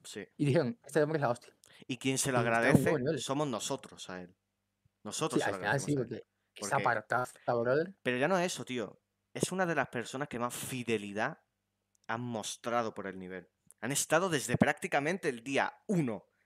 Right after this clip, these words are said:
Speaker 1: que se empezó a hacer
Speaker 2: Sí.
Speaker 1: deco y aún sigue.
Speaker 2: Y ahí sigue, tío.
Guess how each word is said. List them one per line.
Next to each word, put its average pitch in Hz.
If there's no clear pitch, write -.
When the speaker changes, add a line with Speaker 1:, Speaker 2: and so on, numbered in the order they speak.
Speaker 1:
que 123
se 123
empezó 117
a 120
hacer 120
Speaker 2:
Sí. -
Speaker 1:
deco 139
y 101
aún 123
sigue. 95
Speaker 2:
Y 131
ahí 135
sigue, 135
tío. 113